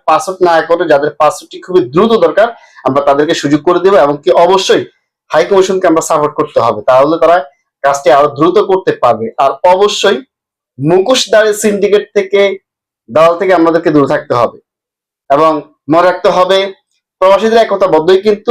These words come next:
প্রবাসীদের জয় নিয়ে আসবে। তবে আর অবশ্যই যে সুযোগ সন্ধানে যে সমস্ত কনটেন্ট ক্রিয়েটর দালালটা রয়েছেন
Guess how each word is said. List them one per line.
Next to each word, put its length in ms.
প্রবাসীদের 460
জয় 260
নিয়ে 200
আসবে। 220
তবে 160
আর 80
অবশ্যই 420
যে 80
সুযোগ 240
সন্ধানে 400
যে 60
সমস্ত 320
কনটেন্ট 340
ক্রিয়েটর 320
দালালটা 420
রয়েছেন 360